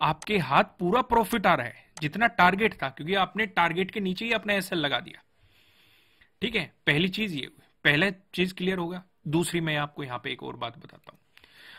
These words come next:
मान लो आपने सारा प्रॉफिट भी इसी ज़ोन में बुक कर लिया, जो भी आपको टारगेट दिया गया या जो भी आपको समझ में आ रहा है अपने according, वहां पे अपना प्रॉफिट बुक कर लिया,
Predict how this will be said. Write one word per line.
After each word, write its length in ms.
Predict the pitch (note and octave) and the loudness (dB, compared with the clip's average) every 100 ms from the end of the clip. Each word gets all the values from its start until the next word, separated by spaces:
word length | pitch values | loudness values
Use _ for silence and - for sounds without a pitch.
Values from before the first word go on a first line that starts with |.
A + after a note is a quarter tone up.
| - | 0
मान 160 | E3 A3 | 6 6
लो 120 | B3 | 8
आपने 280 | B3 A3 B3 | 4 4 -4
सारा 380 | - - F#3 G#3+ | -4 4 4 4
प्रॉफिट 380 | G#3+ E3+ - D3+ | 0 -4 -4 -4
भी 140 | F3+ | -2
इसी 240 | F3+ - | -2 -2
ज़ोन 200 | F#3 D3+ | -4 -4
में 220 | C3 D3+ D3+ | -4 -6 -4
बुक 200 | C#3 - | -6 -6
कर 100 | A#2+ | -8
लिया, 140 | B2+ | -6
जो 160 | D#3+ C#3 | -6 -6
भी 120 | D3 | -6
आपको 260 | C3 _ | -6 _
टारगेट 460 | D3+ C3 B2+ C#3 C#3 | -12 -10 -6 -6 -6
दिया 220 | B2+ B2+ | -6 -6
गया 260 | C3 A#2+ B2 | -4 -6 -4
या 120 | D3+ | -4
जो 200 | C#3 C3+ | -2 -4
भी 120 | C#3 | 0
आपको 220 | F3 D#3+ | 0 0
समझ 360 | A3 - D#3+ F3 | -4 0 0 0
में 120 | G#3+ | 2
आ 80 | E3+ | 0
रहा 120 | C#3 | 2
है 80 | C#3+ | -2
अपने 320 | D#3+ D3 D3+ | -2 -2 -4
according, 340 | C3+ C3 C#3+ F3+ | -4 -6 -4 -2
वहां 120 | C3 | -2
पे 100 | D3+ | -2
अपना 240 | E3 D#3 | -4 -2
प्रॉफिट 360 | F#3 - C3 F3 | -4 -4 -6 -6
बुक 240 | D3+ D3 | -4 -8
कर 80 | - | -10
लिया, 240 | - - | -18 -20